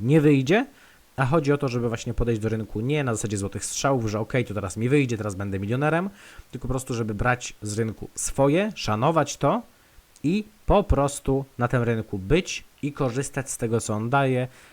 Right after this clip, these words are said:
a na przykład później spełniać swoje pasje. Tutaj też o, o, ostatnio o swojej, e, pasji dosyć dużo mówiłem, czyli właśnie o pasji, jaką,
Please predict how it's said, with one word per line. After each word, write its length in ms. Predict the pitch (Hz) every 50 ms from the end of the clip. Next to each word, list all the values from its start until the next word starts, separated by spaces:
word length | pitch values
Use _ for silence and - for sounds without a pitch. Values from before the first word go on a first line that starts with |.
| _ - _ -
a 60 | 190
na 60 | 208
przykład 220 | 180 185 170 -
później 460 | - 147 135 127 131 120 120 117 104 -
spełniać 400 | - - - 120 117 117 110 -
swoje 220 | - - 104 104
pasje. 420 | 101 - 147 147 - - - 120 110
Tutaj 160 | 110 110 104
też 160 | 113 110 -
o, 40 | 113 104 - -
o, 180 | - 107 110 92
ostatnio 380 | 113 - - 123 - - 110
o 40 | 107
swojej, 400 | - - - 113 110 104 101 101 - - - - - - - -
e, 120 | 107 107
pasji 360 | 104 - 135 127 - - 123
dosyć 320 | 107 117 110 - 123 110 110
dużo 220 | 117 127 120 127
mówiłem, 440 | 135 143 143 160 160 160 147 147 143
czyli 200 | 127 - 127 120
właśnie 480 | 107 113 104 - - 110 107 101 98 98 - 143 156 147 113 -
o 160 | - 98 107
pasji, 340 | 98 127 127 127 - - 113
jaką, 260 | 110 - - 104 104